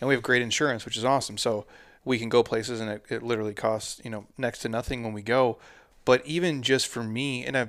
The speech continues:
like to think I'm relatively intelligent, uh, finding where I can go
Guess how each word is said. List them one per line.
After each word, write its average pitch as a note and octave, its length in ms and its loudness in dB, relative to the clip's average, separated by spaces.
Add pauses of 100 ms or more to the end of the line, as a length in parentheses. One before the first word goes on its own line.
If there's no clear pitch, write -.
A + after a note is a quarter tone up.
like B2 160 0
to A2 100 -6
think A#2 220 -4
I'm G2+ 160 -6
relatively G#2+ 560 -2
intelligent, A#2+ 560 -6 (460)
uh, G#2+ 220 4 (120)
finding A#2+ 560 0
where A2+ 160 0
I G#2+ 80 0
can B2 340 -8
go F3+ 300 -2